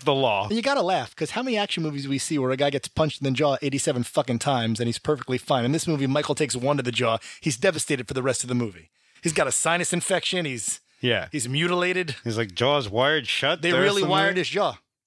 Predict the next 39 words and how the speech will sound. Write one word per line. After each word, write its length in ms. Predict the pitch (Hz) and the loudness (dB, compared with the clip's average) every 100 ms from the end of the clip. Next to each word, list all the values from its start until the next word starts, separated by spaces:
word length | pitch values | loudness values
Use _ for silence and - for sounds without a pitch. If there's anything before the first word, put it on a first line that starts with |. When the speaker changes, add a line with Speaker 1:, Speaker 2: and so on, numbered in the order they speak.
| _ 113 | _ _
Speaker 1:
That's 220 | 110 - | -8 -8
crazy. 360 | - 92 85 80 | -10 -10 -12 -8
Speaker 2:
Yeah, 200 | 147 135 | -6 -4
they 120 | 131 | -4
really 220 | 147 170 | 0 0
wired 240 | 160 160 156 | 2 0 0
his 100 | 113 | -2
jaw 200 | 165 160 | 0 0
for 100 | 147 | -2
those 160 | 135 | -4
scenes 320 | - 147 143 147 | -4 -4 -2 0
afterward. 580 | 151 - 131 123 120 113 | 0 -2 -4 -4 -6 -4
Speaker 1:
It 200 | 208 - | -4 -2
seems 320 | 285 294 247 | -2 -2 0
like 160 | 240 190 | 0 0
when 100 | 165 | 0
people 280 | 185 160 | 0 0
get 240 | 156 123 - | 0 -2 0
punched 420 | 156 165 147 - | 0 0 -2 -4
in 220 | - 139 | -4 0
these 180 | 139 117 | 0 0
movies, 420 | 135 143 135 113 | 0 0 0 -2
it's 220 | 131 - | -4 0
like, 340 | 131 135 - - | 0 0 -4 -4
I 60 | 170 | 0
don't 100 | 208 | 2
know 60 | 208 | 0
if 80 | 156 | 0
it's 160 | - | -2
more 240 | 139 147 170 | 0 2 2
realistic, 720 | 175 143 117 151 - 240 - | 2 0 0 0 0 -2 0
but 140 | 147 | 0
they 80 | 139 | 0
seem 180 | - 226 | 0 0
like 140 | 262 | 0
they 100 | 139 | 0
get 140 | 123 113 | -2 -2
fucked 360 | - 147 - | 0 0 0
up. 220 | 131 104 | 0 0